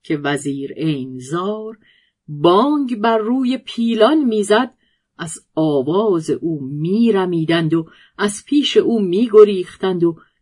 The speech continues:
در آن معرکه از بسیاری گرد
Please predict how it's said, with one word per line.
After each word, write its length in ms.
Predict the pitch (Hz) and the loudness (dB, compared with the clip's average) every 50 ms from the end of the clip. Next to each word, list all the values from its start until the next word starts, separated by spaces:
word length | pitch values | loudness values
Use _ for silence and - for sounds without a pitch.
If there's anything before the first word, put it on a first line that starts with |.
| _ _ | _ _
در 220 | _ 151 143 - - _ | _ -8 -8 -8 -8 _
آن 200 | 180 196 196 185 | -4 -2 -2 -2
معرکه 800 | 175 170 180 180 - - 175 170 170 160 - - 220 220 220 - _ _ _ _ _ _ _ _ | -4 -4 -4 -4 -4 -4 -2 -2 -2 -4 -4 -4 -2 -2 -2 -4 _ _ _ _ _ _ _ _
از 320 | 175 165 - - 156 151 | -10 -10 -10 -10 -10 -2
بسیاری 880 | 156 160 160 - - - 170 165 156 143 131 131 156 175 208 220 175 147 139 | -2 -2 -2 -2 -8 -2 0 2 2 2 2 0 -2 0 0 -2 -2 0 2
گرد 640 | 156 160 175 185 190 202 208 220 233 233 _ _ | 2 2 4 2 -2 -4 -6 -8 -10 -12 _ _